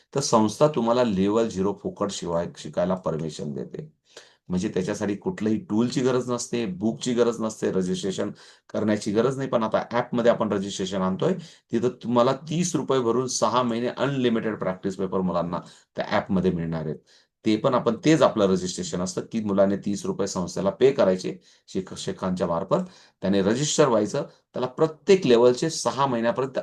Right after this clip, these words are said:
अनलिमिटेड प्रॅक्टिस पेपर भेटतात. मग याच्यासाठी बुक्स पण आहेत, फिजिकल पेपर पण असतो, ऑनलाइन पेपर पण असतो, सर्व पद्धतीचे एवढं मुलं प्रॅक्टिस करतील, थकणं, थकतील एव-, एवढं मटेरियल आपल्याकडे अव्हेलेबल आहे. पुन्हा परत सांगतो,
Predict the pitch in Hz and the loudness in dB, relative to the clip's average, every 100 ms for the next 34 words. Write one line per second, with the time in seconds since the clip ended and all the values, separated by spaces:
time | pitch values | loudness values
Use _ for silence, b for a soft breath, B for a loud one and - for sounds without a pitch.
0 | - 185 190 135 110 101 98 92 90 92 | 2 6 8 8 6 4 -2 -4 -8 -10
1 | - 90 82 78 - 60 - b b b | -8 -6 -6 -6 -6 -6 -6 b b b
2 | 107 113 113 127 131 123 98 117 135 - | 2 4 4 0 -2 -2 0 0 0 -2
3 | 127 123 117 123 120 _ _ _ _ _ | 0 2 4 2 0 _ _ _ _ _
4 | _ 104 98 101 92 107 131 143 - 135 | _ -4 -2 0 2 6 6 4 2 0
5 | 131 - 131 127 - 101 92 92 92 92 | -4 -4 -2 -2 0 2 4 4 4 4
6 | 127 139 - 135 131 - 139 - - 165 | 4 4 2 2 -2 -4 -6 -6 -2 0
7 | 196 196 156 147 127 - 90 120 147 135 | 0 0 -2 -2 -4 -4 0 4 4 6
8 | 180 185 151 143 123 - 127 120 107 98 | 6 8 6 4 2 0 -6 -4 -6 -4
9 | 95 - B B B - 127 151 156 156 | -4 -4 B B B -2 0 4 4 4
10 | - 139 - 180 165 135 - - 127 139 | 2 -2 0 2 6 6 4 4 6 6
11 | 123 98 92 85 80 82 80 73 73 73 | 4 2 0 -4 -6 -6 -4 -4 -6 -6
12 | 67 - B B B _ - 120 143 143 | -8 -12 B B B _ 0 4 6 4
13 | 139 123 117 143 151 | 2 0 0 0 -2